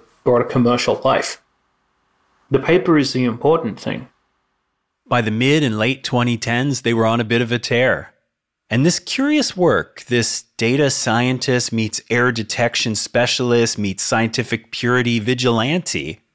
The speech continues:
Speaker 2: all started with an email.
Speaker 1: I was talking to this guy.
Speaker 2: This is the aforementioned Doctor Brown.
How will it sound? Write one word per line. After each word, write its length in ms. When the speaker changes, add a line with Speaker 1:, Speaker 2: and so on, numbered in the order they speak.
Speaker 2:
all 120
started 400
with 180
an 100
email. 420
Speaker 1:
I 40
was 120
talking 280
to 60
this 200
guy. 440
Speaker 2:
This 220
is 200
the 160
aforementioned 880
Doctor 340
Brown. 500